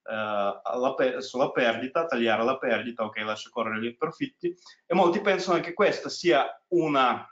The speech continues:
condizione sufficiente per guadagnare sui mercati. Niente di più falso, perché abbiamo detto, eh, tutto ha un prezzo,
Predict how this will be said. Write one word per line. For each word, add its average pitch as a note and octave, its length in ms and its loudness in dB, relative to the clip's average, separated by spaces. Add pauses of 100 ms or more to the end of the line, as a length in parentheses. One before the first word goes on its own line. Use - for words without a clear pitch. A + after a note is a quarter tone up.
(420)
condizione D#3+ 680 0
sufficiente C3+ 1200 0 (100)
per D#3+ 120 -2
guadagnare C3+ 440 2
sui B2 180 -10
mercati. A#2+ 480 -4
Niente D#3 380 0
di C3 160 -6
più F3 180 0
falso, B2 680 0 (140)
perché - 180 -4 (260)
abbiamo D3+ 320 0
detto, C3 540 -2 (400)
eh, B2+ 640 4 (220)
tutto G3 460 2
ha D#3+ 140 6
un D#3 200 2
prezzo, G#2+ 640 -2